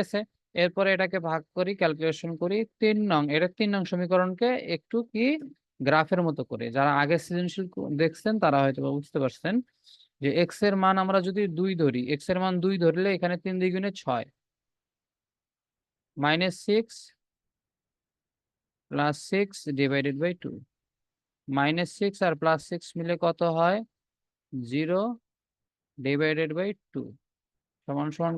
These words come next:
কত হয়? জিরো। তাহলে এক্স এর মান টু ধরলে ওয়াই এর মান জিরো হয়। ঠিক একইভাবে এক্স এর মান যদি জিরো ধরি, তিন শূন্য শূন্য থাকে হচ্ছে তাহলে স-, ছয়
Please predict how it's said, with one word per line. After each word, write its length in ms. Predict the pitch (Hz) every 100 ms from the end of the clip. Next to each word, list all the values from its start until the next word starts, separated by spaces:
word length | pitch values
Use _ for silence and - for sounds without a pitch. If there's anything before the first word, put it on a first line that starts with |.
| 156
কত 140 | 156 160
হয়? 140 | 196 175 139
জিরো। 200 | 131 - _ _ _ -
তাহলে 220 | 147 180 226 247 _ _ -
এক্স 160 | 165 - 208
এর 60 | 202
মান 100 | 208 196
টু 80 | 214
ধরলে 240 | 190 196 220 190
ওয়াই 160 | 156 151
এর 60 | 160
মান 100 | 170 147
জিরো 160 | 143 120
হয়। 140 | 113 - _ _ _ _ _ _ _ _ -
ঠিক 120 | 208 202
একইভাবে 400 | 190 196 196 208 226 _ _ _ -
এক্স 140 | 180 -
এর 60 | 196
মান 100 | 196 196
যদি 140 | 190 180
জিরো 140 | 196 196
ধরি, 140 | 190 202
তিন 100 | 208 180
শূন্য 180 | 196 185 185
শূন্য 240 | - 180 196 226 254 214 -
থাকে 240 | 151 160 170
হচ্ছে 220 | 170 - 180
তাহলে 200 | 180 175 175
স-, 160 | - - _ _ _ _ _ _
ছয় 360 | 165 160 175